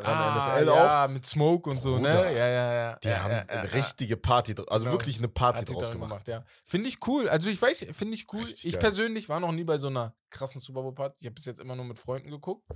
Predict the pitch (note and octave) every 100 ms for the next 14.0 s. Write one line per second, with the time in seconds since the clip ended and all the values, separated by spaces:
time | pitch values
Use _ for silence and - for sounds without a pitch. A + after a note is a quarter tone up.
0 | - - _ _ - A2+ C3 E3 E3 E3
1 | C3 D3 - C#3 - - F3+ F#3+ E3 F3
2 | B2+ A#2 A2 G#2 _ _ - C#3+ F3 F3+
3 | D3 B2+ - - _ _ _ _ - D3
4 | C#3+ A2+ - D3+ G3 D3+ A#2+ A2 A2 A#2
5 | A2 - C3 D#3+ - _ - A2+ - _
6 | _ _ - A2+ D3 F3 C3+ G#2+ F2 A#1
7 | G2 G2 G2 A2+ B2+ A2+ - F#2+ F2 F#2+
8 | A#2+ B2 B2 A#2 B2 C3 A#2 G2+ E3 -
9 | F3 F#3+ G3 G3+ _ _ _ _ _ _
10 | C#3 C#3+ C#3 - _ _ _ _ _ _
11 | _ - B2 C3+ E3+ F3+ D#3+ D3 C3 D#3+
12 | D3 B2+ B2 F#3 C#3+ A2 A2 - - A2+
13 | - C3+ G#2+ G#2 F2 - _ _ _ A#2+